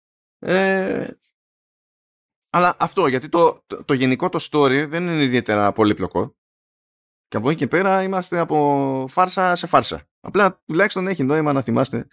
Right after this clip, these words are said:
αυτά τα, τα βασικά. Τώρα μην λέμε από την αρχή τι είναι Λάσλο, τι είναι Νάντορ, τι είναι Νάζια και τέτοια.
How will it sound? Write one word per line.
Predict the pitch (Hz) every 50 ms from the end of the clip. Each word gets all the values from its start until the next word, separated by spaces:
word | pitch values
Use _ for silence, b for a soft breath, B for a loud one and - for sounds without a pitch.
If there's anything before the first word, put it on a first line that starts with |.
| b b b b b b b b b
αυτά | - - 110 107 131 123
τα, | - 120 117 113 110 110 107 104 101 104 -
τα | 123
βασικά. | 120 120 - - 110 - 95 95
Τώρα | - 156 151
μην | 151 156
λέμε | 151 147 135
από | 117
την | - 117
αρχή | 107 101 110 110 98 -
τι | - - 113
είναι | 117 110 110 104 101 98 95 95 92 90 87 87 85 82 82 85 87 90
Λάσλο, | 101 104 107 110 107 - 110 110 101 95
τι | 101 110
είναι | 107 101 101 98 98 95 95 95 95
Νάντορ, | 98 101 104 107 107 101 110 95 95
τι | 110
είναι | 110 104 101
Νάζια | 98 98 104 104 104 95 104 95 90
και | 90 - 95 92 90 90 90 87 90 90
τέτοια. | 90 117 120 - 196 277 -